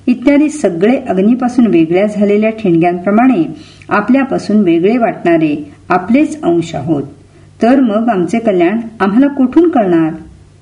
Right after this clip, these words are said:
म्हणून ब्राह्मण, देव इत्यादींनी काय करावे,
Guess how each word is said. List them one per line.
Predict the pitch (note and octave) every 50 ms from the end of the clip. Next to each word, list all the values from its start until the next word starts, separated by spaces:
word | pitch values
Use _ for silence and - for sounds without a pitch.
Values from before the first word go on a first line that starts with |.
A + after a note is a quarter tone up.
| - - - - - -
म्हणून | G#3 G#3+ A#3 A3+
ब्राह्मण, | G3+ D#3+ - F3 E3 E3 F3+ F3+ F3+ G3 G#3 G#3+ A3 A3 - - - - -
देव | D#3+ D#3+ F#3 G#3 A#3 A#3+ A#3+ -
इत्यादींनी | A3+ - - - A3 A3+ A#3 B3 B3+ C#4
काय | C4 - - F#3+ F3+ G3 A3
करावे, | G#3+ - G#3 F#3 E3+ D#3+ D#3 D3 C#3+ C#3 C#3 -